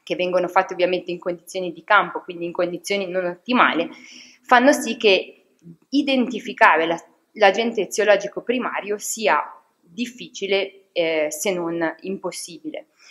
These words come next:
Questo perché non si possono effettuare analisi tipo l'analisi istologica o le culture batteriche o l'isolamento virale su campioni che non sono conservati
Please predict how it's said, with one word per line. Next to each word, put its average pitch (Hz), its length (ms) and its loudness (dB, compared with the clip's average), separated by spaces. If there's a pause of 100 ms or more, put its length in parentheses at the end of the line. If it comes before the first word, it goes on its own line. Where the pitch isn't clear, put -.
Questo 226 360 2
perché 190 680 2
non 220 260 -2
si 202 200 -6
possono 202 480 4
effettuare 190 580 2
analisi 170 560 2
tipo 190 260 -6
l'analisi 165 440 -2
istologica 202 920 2
o 175 220 0
le 170 160 -4
culture 170 400 -6
batteriche 175 560 -2
o 170 60 -6
l'isolamento 175 600 -2
virale 175 440 2
su - 160 -16
campioni 180 500 0
che 175 120 -6
non 202 240 -4
sono 170 360 -10
conservati 180 960 -4